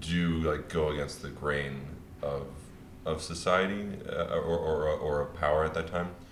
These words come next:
And of course, that was also, like, part of, like, it, that wasn't happening in a vacuum. It was also part of, like, the upwelling of, <clears throat> of, um, thought that was,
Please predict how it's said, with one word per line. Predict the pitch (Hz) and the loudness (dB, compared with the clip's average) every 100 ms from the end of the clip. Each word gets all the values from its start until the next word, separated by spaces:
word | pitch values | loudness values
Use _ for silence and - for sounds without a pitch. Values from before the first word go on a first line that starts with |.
| - - - | -14 -14 -8
And | - | -2
of | 85 | 2
course, | 95 | 4
that | 92 | 6
was | 85 | 6
also, | 85 | 6
like, | 82 - | 4 2
part | 85 78 | 4 4
of, | 76 | 4
like, | 76 69 - - | 0 -2 -10 -8
it, | 87 85 | -6 4
that | 90 | 8
wasn't | 87 82 78 78 - | 10 8 4 -2 -6
happening | 82 78 78 | 0 0 0
in | 73 | 0
a | |
vacuum. | 73 73 73 71 | 4 4 4 -4
It | |
was | 71 | -2
also | 71 - | -2 -2
part | - 71 | -2 0
of, | 69 | 0
like, | 69 | -4
the | 73 - | -2 -4
upwelling | - 71 71 71 69 69 - - - - - - - | -2 -2 -2 -4 -8 -12 -20 -20 -20 -20 -18 -18 -6
of, | 82 76 69 67 - - - | 0 0 -2 -8 -16 -20 -10
<clears throat> | - - 82 82 - - - - - - - - | -6 -6 -6 -12 -18 -20 -18 -18 -20 -20 -12 -4
of, | 85 80 76 - | 2 2 2 -4
um, | 71 67 67 - - - - - - - - - - | -4 -6 -10 -14 -16 -18 -18 -20 -18 -18 -16 -16 -8
thought | - 73 69 - 80 | 2 2 2 -4 -2
that | 76 71 | 0 0
was, | 69 | -2